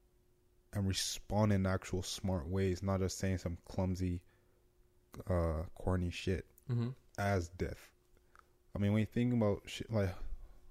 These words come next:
Speaker 1: how many fucking people can you say make songs like that?
Speaker 2: Yeah, and that's, that's what's really unique about Kendrick, is that he's able to put himself in a different, like, like, he, it's not just him telling his story, but also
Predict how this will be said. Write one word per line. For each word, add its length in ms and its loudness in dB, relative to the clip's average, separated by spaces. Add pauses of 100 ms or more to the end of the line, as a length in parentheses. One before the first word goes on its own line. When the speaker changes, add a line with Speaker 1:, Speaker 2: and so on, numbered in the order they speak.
(640)
Speaker 1:
how 120 0
many 220 4
fucking 400 -4
people 240 2
can 200 -2
you 100 0
say 360 0 (480)
make 200 -2
songs 480 -4
like 180 -6
that? 200 -8 (1080)
Speaker 2:
Yeah, 240 12
and 300 0
that's, 380 4
that's 340 2
what's 200 4
really 300 6
unique 400 4
about 240 2
Kendrick, 340 0
is 120 2
that 220 4
he's 500 2
able 340 6
to 140 2
put 240 2
himself 500 0
in 140 0
a 60 2
different, 400 0 (140)
like, 220 2 (960)
like, 220 0
he, 160 -6 (320)
it's 200 -2
not 220 4
just 240 4
him 320 0
telling 360 2
his 200 0
story, 380 2
but 180 0
also 560 2